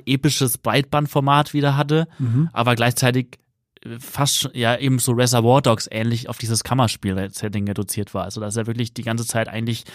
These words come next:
Speaker 1: die Kamera mit eingeschlossen ist in diese Räume und immer wieder mal diese, dieser Gemischtwarenladen von Mini da so abgetastet wird, so in ganz ruhigen Einstellungen auch und Tarantino die Figuren in diesen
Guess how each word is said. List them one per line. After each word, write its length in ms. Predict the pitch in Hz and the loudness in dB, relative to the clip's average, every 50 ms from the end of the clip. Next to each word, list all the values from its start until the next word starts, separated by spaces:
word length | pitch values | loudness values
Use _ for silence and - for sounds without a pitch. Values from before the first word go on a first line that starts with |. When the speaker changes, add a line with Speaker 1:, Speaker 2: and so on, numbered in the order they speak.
| - - - - - _ _ _ _ | -20 -20 -20 -20 -20 _ _ _ _
Speaker 1:
die 80 | - 117 | -8 -6
Kamera 360 | - - 123 135 135 127 117 | 0 2 4 6 6 6 6
mit 200 | 117 127 135 - | 6 4 2 2
eingeschlossen 560 | - 131 139 139 131 - - 131 123 - 131 | 0 0 0 2 0 0 2 2 2 2 2
ist 120 | 123 113 123 | 0 0 0
in 80 | 120 | -2
diese 220 | 110 117 113 107 113 | -2 -2 -2 -2 -2
Räume 380 | 104 101 120 127 135 135 131 | 0 2 4 4 6 6 4
und 160 | 127 117 113 117 | 4 2 0 0
immer 200 | 117 120 117 120 | -2 -2 -2 -2
wieder 200 | 120 117 117 113 | -2 -2 -2 -2
mal 120 | 117 113 | -2 -2
diese, 400 | 110 117 110 - 117 110 107 104 - - - - - - | -2 -4 -4 -2 0 0 0 0 -4 -10 -20 -20 -16 -12
dieser 260 | - 117 113 110 110 | -6 -2 0 0 0
Gemischtwarenladen 960 | 104 - 120 113 127 127 - - 117 120 117 110 110 110 113 110 113 113 113 | 2 2 4 4 4 4 4 2 4 4 4 6 6 6 6 6 6 4 2
von 160 | - 117 107 | 2 2 4
Mini 300 | 107 117 123 127 127 123 | 4 4 4 4 4 4
da 160 | 123 117 113 | 4 4 2
so 160 | - 120 117 - | 2 0 -4 -4
abgetastet 1300 | - 123 - - - - 135 123 120 113 - - - - - - - - 135 131 - - 127 113 117 | -6 -8 -10 -8 -4 -2 2 2 2 2 0 -4 -14 -20 -16 -10 -4 -2 0 0 2 2 0 0 2
wird, 160 | 120 123 117 | 2 2 2
so 80 | - 127 | 2 0
in 120 | 117 117 | 0 2
ganz 320 | 113 120 120 127 120 - - | 2 4 4 4 2 2 4
ruhigen 220 | 131 131 123 127 | 4 4 4 2
Einstellungen 640 | - - 123 131 123 - - 123 120 117 120 117 110 | 0 0 2 2 2 2 2 2 2 2 2 0 0
auch 280 | 92 104 120 120 110 | 0 2 2 2 2
und 140 | 117 113 107 | 0 -2 -2
Tarantino 460 | - 113 117 113 110 113 120 120 117 | -2 -2 -2 -2 -2 0 0 0 0
die 100 | 113 117 | 0 -2
Figuren 400 | 104 - 117 113 120 120 123 120 | -4 -6 -2 2 4 4 4 4
in 140 | 120 117 107 | 2 0 -2
diesen 320 | 117 117 120 120 113 107 | -2 -2 0 0 0 0